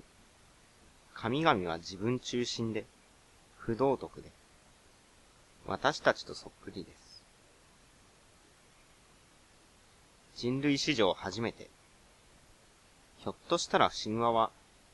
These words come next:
人間の空想の産物なのではないか、ということが言われ出したのです。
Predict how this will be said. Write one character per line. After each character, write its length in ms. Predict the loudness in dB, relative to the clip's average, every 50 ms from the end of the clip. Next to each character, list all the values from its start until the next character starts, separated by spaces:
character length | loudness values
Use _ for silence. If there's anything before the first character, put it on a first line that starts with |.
| -18 -8 -4
人 240 | -2 0 0 2
間 220 | 4 4 4 4 2
の 100 | 2 0
空 240 | -2 0 0 0 0
想 240 | 2 2 2 2
の 120 | 2 0 -2
産 300 | 0 0 0 0 2 0
物 220 | -2 -2 -2 2
な 120 | 4 4 4
の 120 | 4 2
で 100 | 0 -4
は 120 | -4 -6
な 120 | -6 -8 -10
い 60 | -12
か、 220 | -14 -16 -18 -18 -18 -20 -20 -20 -20 -20 -20 -20 -20 -20 -20 -20 -20 -20 -20 -20 -20 -18 -6 -2
と 80 | 0
い 100 | 0 0
う 60 | 0
こ 100 | 0 -2
と 140 | -2 -2 -2
が 100 | -2 -2 -4
言 120 | -4 -4
わ 80 | -4 -4
れ 100 | -4 -6
出 100 | -8 -10
し 100 | -12 -12
た 80 | -14
の 40 | -18 -20 -20 -20 -20 -20 -20 -20 -20 -20 -20 -20 -20 -20 -20 -20 -20 -20 -20 -20 -20 -20 -20 -20 -20 -20 -20 -20 -10 -8 -6 -6
で 20 | -6
す。 100 | -10